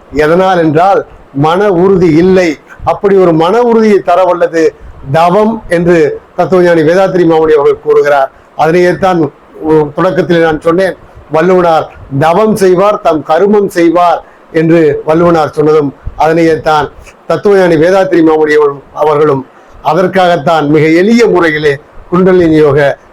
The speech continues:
தவ முறையினை கற்பித்திருக்கிறார் என்கிற செய்தியை உங்களிடத்தில் எடுத்துச் சொல்லி இன்றைய சிந்தனையை நிறைவு செய்கிறேன்.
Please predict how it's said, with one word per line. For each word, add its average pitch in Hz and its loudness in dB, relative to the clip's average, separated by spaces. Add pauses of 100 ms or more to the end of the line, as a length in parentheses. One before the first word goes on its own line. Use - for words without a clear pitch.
(120)
தவ 170 0
முறையினை 170 0
கற்பித்திருக்கிறார் 185 0
என்கிற 151 0
செய்தியை 151 -6 (280)
உங்களிடத்தில் 180 0
எடுத்துச் 170 -2
சொல்லி 143 0 (320)
இன்றைய 190 2
சிந்தனையை 208 2
நிறைவு 208 2
செய்கிறேன். 208 0